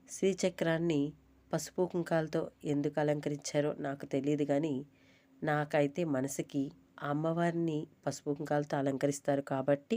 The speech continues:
అలంకరించారేమో అనిపించింది. మరి ఇక్కడ చూస్తే సుబ్రహ్మణ్య స్వామి వారిని సగం సర్పరూపంలోని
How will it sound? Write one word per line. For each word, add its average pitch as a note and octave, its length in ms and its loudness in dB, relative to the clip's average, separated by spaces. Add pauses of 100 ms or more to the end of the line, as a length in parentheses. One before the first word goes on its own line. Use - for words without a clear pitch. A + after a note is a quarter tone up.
(160)
అలంకరించారేమో C#3+ 880 2
అనిపించింది. C#3+ 640 -4 (840)
మరి E3+ 200 4 (100)
ఇక్కడ E3 220 0 (100)
చూస్తే D#3+ 300 0 (640)
సుబ్రహ్మణ్య F3+ 640 2
స్వామి C#3+ 360 2
వారిని D3 320 0 (720)
సగం E3+ 360 2
సర్పరూపంలోని D#3 880 0